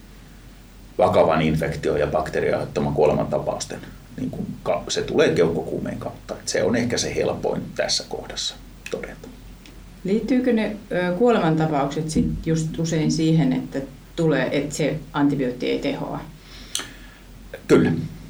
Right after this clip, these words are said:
Speaker 1: Kyllä se on merkittävä, merkittävä o-,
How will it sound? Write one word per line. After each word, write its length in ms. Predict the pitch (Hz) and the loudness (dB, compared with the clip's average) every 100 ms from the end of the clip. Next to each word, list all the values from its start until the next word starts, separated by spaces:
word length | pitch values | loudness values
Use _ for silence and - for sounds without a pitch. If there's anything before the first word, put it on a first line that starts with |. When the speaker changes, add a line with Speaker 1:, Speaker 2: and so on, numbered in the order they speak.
| - - | -10 2
Speaker 1:
Kyllä 240 | 131 120 | 4 6
se 120 | 120 | 6
on 140 | 101 92 | 4 6
merkittävä, 560 | 87 - - 90 - - - | 4 2 -2 -2 -4 -4 -4
merkittävä 600 | 85 - - - 78 78 | -2 -2 -6 -4 -2 -2
o-, 220 | 71 - | -4 -6